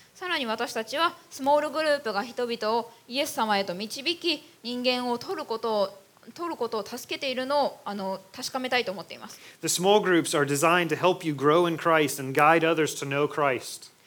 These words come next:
Speaker 1: スモールグループはキリストのうちにあなたが成-、こう、成長し、他の人がキリストを知るように導けるように助けるためのものであります。
Speaker 2: So the first portion of every small group lesson is a Bible study.
Speaker 1: なので、すべてのスモールグループの最初の部分というのは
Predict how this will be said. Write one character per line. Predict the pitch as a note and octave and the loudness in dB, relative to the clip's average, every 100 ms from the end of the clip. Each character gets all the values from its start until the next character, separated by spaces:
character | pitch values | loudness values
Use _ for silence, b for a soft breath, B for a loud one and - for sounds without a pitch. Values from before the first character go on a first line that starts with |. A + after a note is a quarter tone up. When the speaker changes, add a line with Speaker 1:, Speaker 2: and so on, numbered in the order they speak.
| b b | b b
Speaker 1:
ス | C4+ | -4
モ | C#4+ | -2
ー | |
ル | D4+ | -2
グ | D4 | -4
ル | D4 | -6
ー | D4 | -6
プ | D4 | -2
は | B3+ C#4 - - | 2 2 0 -12
キ | C#4+ | -8
リ | C#4+ | -6
ス | - | -6
ト | B3+ | -4
の | B3 | -4
う | A#3 | -4
ち | A#3+ | -4
に | A#3 | -2
あ | A3 | -2
な | B3 | 0
た | A#3+ | -2
が | A3 | -2
成-、 | G3 A#3+ A#3+ A#3+ - | -4 0 2 0 -4
こ | C#4+ A#3+ - | -2 -2 -2
う、 | |
成 | - C#4+ C4+ | -6 -4 -2
長 | D4+ D4+ | -2 -2
し、 | D#4+ F#4 - | -2 -4 -6
他 | D4 E4+ | -4 -2
の | D#4+ | -2
人 | D#4 A#3+ | -2 -2
が | A3 | -2
キ | D4+ | -6
リ | C4 | -8
ス | - | -6
ト | A#3 | -6
を | |
知 | - C#4 | -6 -8
る | D4+ | -4
よ | D4+ | -4
う | |
に | C4 | -4
導 | G#3 G#3+ C4 B3+ | -8 -10 -10 -8
け | C#4 C4 | -2 -2
る | A3+ | -2
よ | F#3+ | -6
う | |
に | F#3+ F3+ | -8 -12
助 | B3+ - - | -14 -14 -10
け | D#4+ | -8
る | C#4+ | -8
た | C4+ | -8
め | A#3+ | -6
の | C#4 | -6
も | B3+ | -6
の | F#3+ | -6
で | E3+ | -8
あ | E2+ | -12
り | |
ま | - | -6
す。 | F3 | -2
Speaker 2:
So | E3+ | 0
the | |
first | D3+ - - - G3+ G3+ - | -2 -8 -8 6 6 6 -2
portion | - A3+ A3 D3+ | 2 2 2 0
of | D3 | 0
every | D3+ | 0
small | - E3+ G3 | -2 -2 -2
group | E3 | -2
lesson | C#3+ C3 D#3 D3+ C#3+ | 0 -2 -2 -4 -4
is | C3 | -4
a | |
Bible | B2+ D#3 D3+ | 2 2 0
study. | - A#2+ F#2+ - _ _ B B | -4 -6 -8 -14 _ _ B B
Speaker 1:
な | C4+ D4+ | -8 -2
の | B3+ | 2
で、 | A#3+ - - | 2 0 -12
す | - | -4
べ | G4 | -4
て | F#4 A3 | -2 -6
の | G#3 | -6
ス | A#3 | -6
モ | A3+ | -6
ー | A3 | -6
ル | |
グ | A3 | -4
ル | A3 | -6
ー | G#3 | -6
プ | F#3+ | -10
の | G3 | -12
最 | C#4+ C#4+ | -8 -8
初 | - D4+ | -6 -8
の | D4+ | -6
部 | D4+ | -6
分 | C4 A3 | -6 -6
と | G#3 | -4
い | G#3 | -4
う | G#3 | -4
の | A3+ | -4
は | B3 | -4